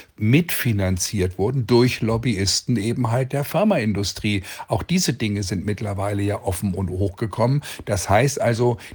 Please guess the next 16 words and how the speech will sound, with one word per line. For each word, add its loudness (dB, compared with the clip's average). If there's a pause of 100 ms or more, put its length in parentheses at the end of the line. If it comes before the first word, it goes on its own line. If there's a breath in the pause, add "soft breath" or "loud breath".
die -2
gesamten 4
Länder 4
sind 0
mittlerweile 2 (200 loud breath)
durchseucht 0
durch 0
Machtstrukturen -2
des -2
Kapitals, -4
der 0
Lobbyisten -2 (240 loud breath)
und -2
die -2
eigentlichen 0
hoheitlichen -2